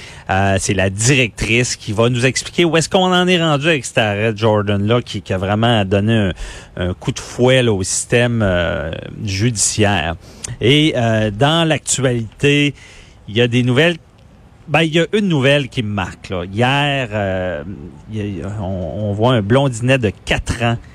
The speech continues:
qui se noie dans sa piscine. Euh, à chaque fois que je lis ce genre de nouvelles-là, ça, ça me marque. C'est, euh, on, on, on serait rendu à vingt-neuf noyades, là, depuis le début de l'été.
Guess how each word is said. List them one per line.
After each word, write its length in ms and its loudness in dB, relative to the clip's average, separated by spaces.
qui 100 -8
se 120 0
noie 420 2
dans 200 -2
sa 180 -2
piscine. 540 0
Euh, 500 2
à 60 0
chaque 240 -2
fois 200 2
que 60 0
je 80 -4
lis 100 -2
ce 180 2
genre 240 2
de 100 0
nouvelles-là, 540 0
ça, 180 -4
ça 200 -6
me 120 -4
marque. 720 -4
C'est, 400 -4
euh, 220 -2
on, 340 -2
on, 380 -4
on 40 -4
serait 600 2
rendu 460 2
à 100 4
vingt-neuf 880 2
noyades, 880 2
là, 100 -2
depuis 340 -4
le 60 -6
début 380 -2
de 60 -6
l'été. 500 0